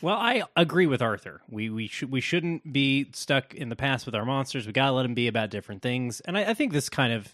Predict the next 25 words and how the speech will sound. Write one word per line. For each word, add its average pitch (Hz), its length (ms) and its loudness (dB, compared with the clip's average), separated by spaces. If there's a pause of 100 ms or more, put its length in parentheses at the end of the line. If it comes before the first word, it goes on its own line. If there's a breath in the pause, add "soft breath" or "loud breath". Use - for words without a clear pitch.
(140)
ties 120 300 -2
in 107 200 -6
with 113 220 -4
that 104 200 -6
a 101 40 -6
little 104 220 -6
bit. 113 240 -2
This 123 180 -8
is 135 220 -4
looking 165 320 -2
at, 123 240 0 (460 loud breath)
uh, 120 400 -4 (340)
<clears throat> - 340 -2
a 180 80 0
class 226 320 2
where 214 100 0
we 165 200 2
ex-, 139 300 -8
examine 160 400 0
the 139 60 0
vampire 135 500 0
as 101 160 -4
curse, - 540 -12
right? 147 300 0
Uh, - 160 -12